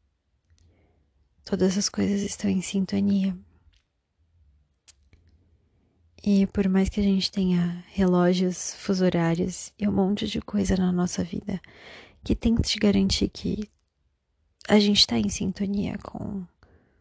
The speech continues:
o mundo ao nosso redor, essa história de relógio biológico <laughs> nem sempre funciona e internamente é muito fácil a gente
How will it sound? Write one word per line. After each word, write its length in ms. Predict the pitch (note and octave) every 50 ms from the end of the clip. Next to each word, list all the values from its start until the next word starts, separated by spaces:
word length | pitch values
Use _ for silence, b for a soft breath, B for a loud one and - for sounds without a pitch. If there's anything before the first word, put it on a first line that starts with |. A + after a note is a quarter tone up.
| b b b b b _ _ _
o 80 | - G3+
mundo 300 | G3 G3 G3 F#3+ F#3+ G3
ao 80 | F#3+
nosso 280 | F#3+ F#3 F#3 F#3+ - G#3
redor, 460 | F#3 F#3+ G3 - G3 G3 G3+ G#3 A3 - - - - _ b b b b b b b b b b b b b b b b b b b b b b b b _ _ _ _ _ _ _ _ _ _ _ _ _ _ _ _ _ _ _ _ _ _ _ _ _ - - - - - -
essa 240 | - A#3 - - -
história 360 | - - - - - G3+ -
de 180 | - - - -
relógio 400 | - - E3+ - E3 E3+ - -
biológico 600 | - - - - - A#1 - - - - - F#3+
<laughs> 20 |
nem 220 | F3 - - - -
sempre 400 | - - G#3+ G#3 - - G#3+ G#3
funciona 1000 | - - - - A3 - - - - - G#3+ G3 G3 G3 G3 G3 G3 G3 G3
e 400 | F#3 - F#3 - - - F#3+ - _ _ b b b b b b b b b b b b b b b b _ _ _ _ _ -
internamente 880 | F#3+ F#3+ F#3+ - F#3+ F#3+ F3+ F#3 F3+ F3+ F3 F3+ F3+ F3+ F3+ - - G#3
é 20 |
muito 260 | G3 F#3+ F#3+ F3+ -
fácil 460 | - - - G#3 G3 F#3+ F3+ - - -
a 20 | -
gente 560 | - - - F#3+ F3+ - - - G3+ F#3